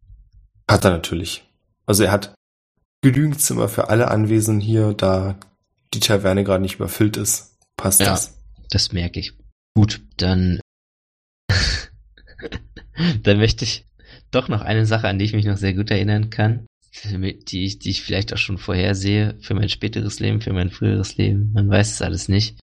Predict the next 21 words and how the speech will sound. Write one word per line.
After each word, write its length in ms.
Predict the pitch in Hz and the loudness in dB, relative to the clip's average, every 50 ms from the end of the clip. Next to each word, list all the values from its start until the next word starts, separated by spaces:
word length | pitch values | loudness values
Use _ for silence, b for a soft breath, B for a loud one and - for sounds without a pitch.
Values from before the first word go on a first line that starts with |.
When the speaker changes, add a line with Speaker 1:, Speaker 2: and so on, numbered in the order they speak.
| _ _ - - | _ _ -20 -10
Speaker 2:
Ich 60 | - | -2
frag 180 | - - 104 110 | 0 0 2 2
den, 260 | 113 104 98 95 90 | 2 0 2 2 0
den 200 | 92 95 92 90 | 0 0 0 2
Wirt, 220 | 95 107 120 113 | 2 2 2 0
ob 120 | - - - | -4 -2 0
er 60 | 101 | 0
noch 120 | 101 92 | 0 2
einen 140 | 104 98 95 | 2 0 2
besonderen, 920 | 95 92 90 95 104 123 127 123 107 113 110 104 98 95 98 101 110 - - - - - - - | 2 2 2 2 2 2 2 0 -2 0 -2 -2 -2 -4 -6 -8 -10 -12 -16 -20 -20 -20 -14 -10
einen 120 | - 95 - | -10 -6 -4
besonderen 560 | 98 92 98 104 113 113 101 101 101 101 - | -2 0 2 2 2 2 2 2 0 -2 -2
edlen 360 | - - 113 110 107 107 107 | -2 -2 0 0 0 -2 -2
Tropfen 400 | 107 - - 113 110 - - 98 | -4 -4 -4 -4 -4 -4 -6 -8
für 120 | - - 92 | -6 -4 -4
mich 240 | 90 90 90 - 95 | -4 -2 -4 -4 -6
hat. 200 | 92 - - - | -8 -8 -10 -8
Einen 80 | - 98 | -6 -6
Schnaps 400 | - - - 107 104 107 - - | -6 -4 -2 -4 -4 -4 -6 -8
oder 220 | - 90 92 90 | -6 -6 -6 -6
so. 280 | 90 - 104 104 104 | -6 -6 -8 -8 -10